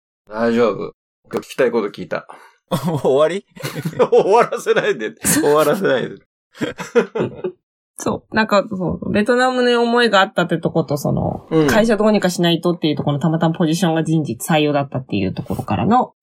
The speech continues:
Speaker 1: うんうん。
Speaker 3: いろんなグロービスの学びを生かして、
Speaker 1: うん。
Speaker 3: 人事全般をこう、いろいろこう、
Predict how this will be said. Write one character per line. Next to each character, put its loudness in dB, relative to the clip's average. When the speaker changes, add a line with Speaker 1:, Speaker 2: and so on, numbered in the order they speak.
Speaker 1:
う 0
ん -2
う 0
ん。 0
Speaker 3:
い 2
ろ 4
ん -2
な -2
グ -2
ロ 0
ー 0
ビ -6
ス -4
の -2
学 -2
び 2
を 0
生 -4
か 0
し -10
て、 0
Speaker 1:
う -4
ん。 -6
Speaker 3:
人 4
事 -6
全 4
般 2
を -2
こ 0
う、 2
い 0
ろ 0
い 0
ろ 0
こ -2
う、 -20